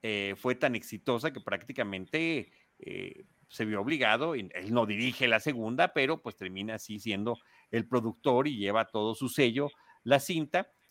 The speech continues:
y ya cuando le dan la oportunidad de una tercera, dice, "Bueno, hagamos algo, que Halloween en cada película sea una historia diferente en torno al Halloween, una película de terror propositiva, distinta".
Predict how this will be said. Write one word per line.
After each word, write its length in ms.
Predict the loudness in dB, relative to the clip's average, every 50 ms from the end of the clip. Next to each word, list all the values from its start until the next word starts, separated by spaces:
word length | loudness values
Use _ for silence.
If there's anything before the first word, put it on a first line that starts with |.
| -6 -4
y 80 | 0
ya 200 | 4 4 4 6
cuando 240 | 6 4 4 6 4
le 120 | 4 4
dan 140 | 4 2 2
la 60 | 2
oportunidad 540 | -2 -2 -4 -4 -2 0 0 2 4 2 2
de 60 | 2
una 220 | 0 0 0 -2 -2
tercera, 300 | -2 -4 -2 0 -2 -2
dice, 160 | 0 -2 -4
"Bueno, 240 | -2 0 0 4 4 4
hagamos 440 | 4 6 4 2 2 0 -2 2
algo, 340 | 2 2 2 2 -2 -6 -10 -10 _ _ _ _
que 120 | -8 -6
Halloween 560 | -2 4 4 4 6 4 2 0 0 -2 -2 -4
en 100 | -6 -2
cada 280 | 0 0 0 0 0
película 460 | -2 -2 -2 -2 -4 -2 0 0 0
sea 220 | 0 2 2 2 2
una 140 | 2 0 -4
historia 340 | -6 -6 -6 -4 -4 -4
diferente 580 | -4 -4 -2 -2 0 0 0 -2 -2 -6 -8 -8 _ -16 -20 _ _ -2
en 180 | -2 -2 2
torno 400 | 6 6 8 8 6 6 4 4
al 100 | 2 2
Halloween, 400 | 2 2 4 4 4 4 0 0 0
una 140 | 0 0
película 380 | 0 0 -4 -4 -2 0 0 0
de 40 | 0
terror 340 | 0 -4 -2 -2 -2 -2 -2
propositiva, 640 | -4 -4 -4 -4 -8 -10 -10 -8 -6 0 0 2 0
distinta". 500 | 0 -2 -4 -4 -4 2 2 2 0